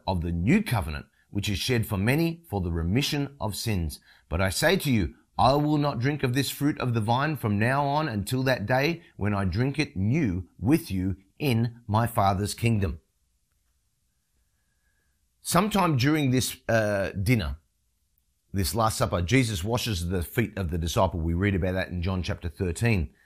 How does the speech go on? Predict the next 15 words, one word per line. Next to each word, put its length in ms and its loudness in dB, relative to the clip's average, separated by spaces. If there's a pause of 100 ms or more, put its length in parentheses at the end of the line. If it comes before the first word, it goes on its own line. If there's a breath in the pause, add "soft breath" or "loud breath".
(460 soft breath)
And 160 2
then 220 4
after 360 4
the 80 2
washing 380 2
of 60 2
the 80 0
feet, 300 0
Jes-, 340 2
Judas 500 2
leaves, 640 0 (280)
John 180 -2
thirteen. 440 -2 (460 soft breath)
Then, 520 6 (200)
then 480 4